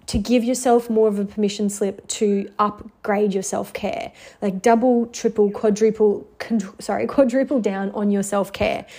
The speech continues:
So if you have tight muscles or you're experiencing physical pain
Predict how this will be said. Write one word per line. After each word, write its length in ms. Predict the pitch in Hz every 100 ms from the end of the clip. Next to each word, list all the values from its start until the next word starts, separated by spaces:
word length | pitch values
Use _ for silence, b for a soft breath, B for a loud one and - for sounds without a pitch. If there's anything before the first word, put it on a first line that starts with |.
| B B
So 120 | 214
if 120 | 208
you 140 | 226 240
have 140 | 269
tight 240 | - 262
muscles 460 | 233 226 226 220 208
or 160 | - 202
you're 120 | 196
experiencing 560 | - - 220 220 240 233
physical 360 | 220 208 214
pain 520 | 208 202 196 269 339